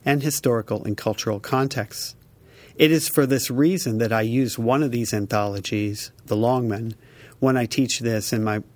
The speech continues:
regular college classroom. This is not a commercial, though, and you will do perfectly well by finding the free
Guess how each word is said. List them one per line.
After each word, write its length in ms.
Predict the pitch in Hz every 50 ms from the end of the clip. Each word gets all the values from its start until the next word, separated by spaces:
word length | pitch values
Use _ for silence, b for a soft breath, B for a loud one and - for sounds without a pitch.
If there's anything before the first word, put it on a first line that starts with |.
| -
regular 420 | 113 113 110 101 110 107 107 104 98
college 400 | - - 110 101 101 101 - -
classroom. 680 | - - 120 120 127 - - 123 107 104 101 110 - - - - - - - - - - - - - - b b b b b b b b b
This 200 | - 147 139 -
is 140 | 147 120 -
not 280 | 127 127 127 131 135 147
a 60 | 151
commercial, 500 | - - 156 160 170 180 - - 117 104
though, 320 | 107 104 101 101 101 104 -
and 180 | - 117 113 120
you 100 | 123 127
will 120 | 127 127
do 180 | 113 - 127 117
perfectly 480 | - - 160 160 - 185 180 175 170
well 300 | 160 147 131 117 113 110
by 100 | 110 117
finding 440 | 107 - - 113 110 113 117 117 117
the 60 | 110
free 440 | - - - 127 131 135 131 127 -